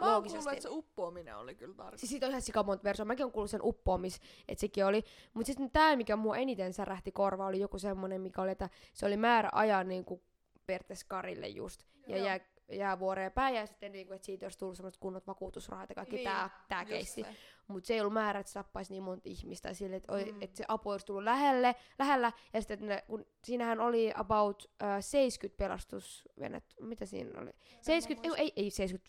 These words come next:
Speaker 2: pelastusvenettä, vaan yhteen pelastusveneeseen olisi mahtunut joku ihan
Speaker 1: Mm,
Speaker 2: törkeä määrä
Speaker 1: niin, niin.
Speaker 2: ihmisiä, nehän päästiin niinku parilla ihmisellä suurin piirtein
Speaker 1: Joo, joo.
Speaker 2: liikenteeseen, niin siellä kuoli ihan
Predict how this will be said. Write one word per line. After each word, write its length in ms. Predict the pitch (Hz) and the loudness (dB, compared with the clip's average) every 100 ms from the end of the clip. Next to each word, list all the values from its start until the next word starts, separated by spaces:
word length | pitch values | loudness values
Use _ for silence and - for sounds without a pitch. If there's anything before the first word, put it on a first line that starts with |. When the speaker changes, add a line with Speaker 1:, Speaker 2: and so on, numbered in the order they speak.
| _ | _
Speaker 2:
pelastusvenettä, 460 | - 190 - 190 196 | -2 -2 -4 -4 -2
vaan 140 | 202 | -2
yhteen 240 | 254 214 202 - | -2 -4 -8 -6
pelastusveneeseen 640 | 208 196 185 196 196 190 | -6 -6 -12 -10 -10 -10
olisi 120 | 185 | -4
mahtunut 380 | 214 202 190 170 | -4 -4 -8 -10
joku 280 | - - - _ _ _ _ - | -10 -10 -10 _ _ _ _ -10
ihan 180 | 196 180 | -8 -2
Speaker 1:
Mm, 60 | |
Speaker 2:
törkeä 360 | 220 214 202 190 | 0 0 0 -2
määrä 140 | 196 190 | -2 -2
Speaker 1:
niin, 0 | |
niin. 100 | 208 | -2
Speaker 2:
ihmisiä, 240 | 190 202 | -4 -4
nehän 200 | 202 196 | -2 -2
päästiin 380 | 196 190 - 196 | -2 -4 -4 -4
niinku 240 | 190 185 | -4 -2
parilla 300 | 190 196 190 | 0 0 0
ihmisellä 420 | 190 190 180 185 190 | -8 -8 -8 -12 -8
suurin 200 | 190 190 | -8 -8
piirtein 240 | 185 202 | -8 -2
Speaker 1:
Joo, 80 | 214 | 2
joo. 60 | 208 202 | 2 0
Speaker 2:
liikenteeseen, 440 | 190 196 220 240 - - - - | -4 -4 -2 -4 -8 -20 -20 -6
niin 100 | 220 | -4
siellä 160 | 226 214 | -2 0
kuoli 320 | - 214 190 | 4 4 4
ihan 260 | 196 185 | -2 -6